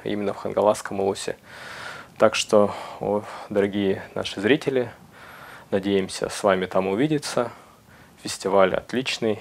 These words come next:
Все, кто на нем бывал, никто ни разу не жалел об этом.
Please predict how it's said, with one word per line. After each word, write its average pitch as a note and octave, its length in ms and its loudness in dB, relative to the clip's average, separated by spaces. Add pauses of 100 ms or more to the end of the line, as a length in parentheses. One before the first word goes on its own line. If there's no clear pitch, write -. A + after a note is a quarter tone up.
(380)
Все, - 240 2
кто G2+ 240 2
на G2 80 4
нем F#2+ 240 2
бывал, G2 420 6 (140)
никто A2 320 0
ни G2+ 160 0
разу G2 280 6
не F#2+ 140 -6
жалел B2 380 4
об C#3+ 100 -2
этом. B2 340 0